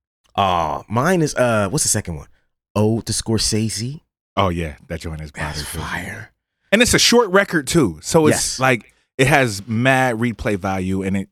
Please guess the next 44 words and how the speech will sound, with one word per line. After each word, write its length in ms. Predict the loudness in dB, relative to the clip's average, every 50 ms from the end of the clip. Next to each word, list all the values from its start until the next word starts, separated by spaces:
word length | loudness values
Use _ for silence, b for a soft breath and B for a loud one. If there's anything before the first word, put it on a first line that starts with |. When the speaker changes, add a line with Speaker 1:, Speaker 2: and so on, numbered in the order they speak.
| _
Speaker 2:
it 220 | -6 -6 -6 -6 -4
makes 300 | -2 0 0 0 -2 -2
you 60 | -2
wanna 180 | -2 -2 -4 -6
listen 200 | -8 -8 -10 -10 -8
to 180 | -4 -4 -6
it 100 | -4 -4
multiple 400 | -6 -6 -6 -6 -8 -12 -20 -20
times 400 | -18 -14 -14 -14 -14 -16 -20 -14
'cause 160 | _ -10 -10
it's 100 | -10 -10
short. 260 | -12 -14 -16 -18 -20 _ _ _ _ _
Speaker 1:
Yes, 380 | -6 -4 -2 -2 -2 -4 -4 -6
and 100 | -6 -6
it 80 | -8 -6
comes 240 | -4 -4 -4 -2 -4
with 100 | -4 -6
four 400 | -6 -8 -4 -2 0 2 2 2
remixes 560 | 2 2 2 2 0 0 -2 -4 -4 -4 -2
on 120 | -2 -2 -4
it. 80 | -6 -8 _ _ _ _ _ _ _ _ _ _
Speaker 2:
Yes. 320 | -10 -10 -10 -10 -14 -20 _ _ _ _ B B B B B B B B B _ _
Speaker 1:
Uh, 280 | -2 -2 -2 -2 -2 -4
they're, 300 | -2 0 0 0 0 -2
they 140 | 0 0 2
have 160 | 2 2 2
a 60 | 2 2
special 420 | 2 0 0 0 2 2 0 0
promo 380 | 2 2 2 2 2 2 0 2
code 420 | 0 -2 -2 -2 -4 -10 -16 _ _ _ _ _ _ _ _ _ _ _ _ _ _ _
for 80 | 0 2
listeners 340 | 2 2 2 0 2 2
of 60 | 2 2
the 160 | 2 2 2
al-, 100 | 0 0 -2 _ _
uh, 140 | 0 0 0 2
of 60 | 0 0
the 40 | 0
show 280 | 0 0 0 0 0
who 100 | 0 0
wanna 160 | -2 -2 -2 0
buy 160 | 0 0 -2
the 100 | 0 -2
album. 300 | -2 -4 -4 -6 -8 -14